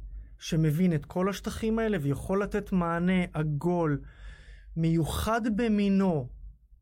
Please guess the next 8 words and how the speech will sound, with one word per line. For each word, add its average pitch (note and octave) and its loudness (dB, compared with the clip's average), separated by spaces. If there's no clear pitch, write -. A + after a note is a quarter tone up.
בהבנה D#3+ 0
שלו, G3 0
למטופלים C#3+ 0
שלנו. B2+ -4
זה D3 0
החזון D#3 0
מהבחינה C3+ -2
הזאת. A2 -10